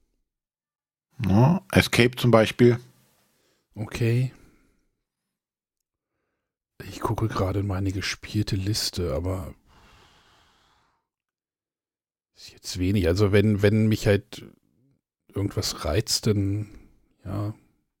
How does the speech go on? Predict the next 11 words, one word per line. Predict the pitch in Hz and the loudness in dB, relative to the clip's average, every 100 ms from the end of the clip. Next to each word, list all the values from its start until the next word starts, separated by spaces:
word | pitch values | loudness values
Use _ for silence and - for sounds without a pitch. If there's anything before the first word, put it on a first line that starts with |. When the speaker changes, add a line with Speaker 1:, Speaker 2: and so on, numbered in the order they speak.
| _ _ _ - | _ _ _ -2
Speaker 2:
dann | 131 120 | 0 2
zählt | - 113 113 | 4 4 4
es | - | 0
zu | 104 | 0
meinem | 95 87 | 0 -2
Beuteschema, | 80 71 - - 71 - | -2 -4 -4 -6 -6 -8
so. | - - - - _ _ _ _ _ - - | -10 -10 -10 -14 _ _ _ _ _ -10 -2
<laughs> | 190 220 - _ - 202 - 147 | 0 0 -4 _ 2 2 4 0
Ganz | - 95 - | 0 -4 -4
einfach. | 71 73 - - _ _ _ _ _ _ _ _ _ _ _ _ _ _ _ _ _ _ _ _ _ _ _ _ _ _ _ _ _ | -6 -6 -14 -18 _ _ _ _ _ _ _ _ _ _ _ _ _ _ _ _ _ _ _ _ _ _ _ _ _ _ _ _ _
Ja. | - 98 90 98 101 | -10 -8 -6 -6 -10